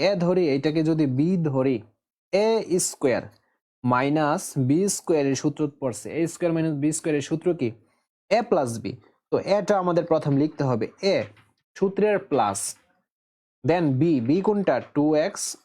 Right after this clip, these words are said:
ওয়াই, এ প্লাস বি সূত্রের এ মাইনাস বি। তো আমরা প্রথমে এটা লিখবো, এই যে দেখো, এ সূত্রের কি? সূত্রের মাইনাস, মাইনাস বি, বি কোনটা? টু এক্স ওয়াই। এই যে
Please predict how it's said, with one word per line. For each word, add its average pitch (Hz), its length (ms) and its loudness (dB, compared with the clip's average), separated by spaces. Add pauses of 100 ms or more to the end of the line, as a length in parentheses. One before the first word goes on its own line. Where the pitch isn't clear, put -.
ওয়াই, 131 180 2 (480)
এ 196 140 4 (260)
প্লাস 156 320 2 (220)
বি 147 140 4 (640)
সূত্রের 185 440 2 (500)
এ 220 80 4 (100)
মাইনাস 147 280 2 (100)
বি। 120 140 2
তো 139 40 0 (100)
আমরা 147 200 2
প্রথমে 175 300 -2 (120)
এটা 139 220 2
লিখবো, 123 280 -2
এই 110 100 0
যে 110 120 -4
দেখো, - 180 -8 (280)
এ - 20 2 (580)
সূত্রের 190 460 -2
কি? 123 120 -2 (580)
সূত্রের 175 320 0 (120)
মাইনাস, 120 380 0 (1080)
মাইনাস 139 400 0 (220)
বি, 156 120 4 (380)
বি 139 160 2
কোনটা? 170 240 2 (100)
টু 123 60 0 (160)
এক্স - 180 -8 (440)
ওয়াই। 117 160 0 (760)
এই 139 120 2
যে 135 60 2